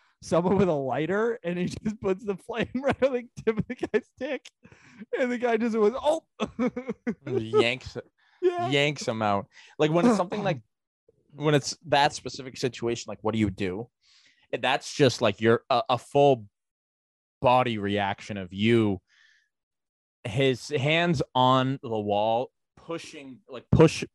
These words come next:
Speaker 2: pushing, like, a,
Speaker 1: <laughs>
Speaker 2: a push-up off the wall to just get your dick out of there.
Speaker 1: Yeah.
Speaker 2: Um, Jesus Christ. It's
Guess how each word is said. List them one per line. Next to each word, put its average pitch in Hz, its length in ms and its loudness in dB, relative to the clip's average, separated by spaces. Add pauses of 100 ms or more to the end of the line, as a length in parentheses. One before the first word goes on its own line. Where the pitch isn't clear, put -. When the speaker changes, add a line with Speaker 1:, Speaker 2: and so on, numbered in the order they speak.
(280)
Speaker 2:
pushing, 139 640 2 (180)
like, 113 140 -2
a, 107 100 -2 (160)
Speaker 1:
<laughs> - 40 -8
Speaker 2:
a 117 120 2
push-up - 540 4 (340)
off 117 280 0
the 117 80 -2
wall 101 460 0 (300)
to 113 60 -10
just 101 120 -10
get 117 140 -4
your 107 120 -8
dick 104 280 -10
out 92 180 -2
of 87 80 -4
there. 85 260 -14 (120)
Speaker 1:
Yeah. 135 300 -4
Speaker 2:
Um, 104 540 -4 (380)
Jesus 98 380 -6
Christ. - 420 -18 (640)
It's 147 200 2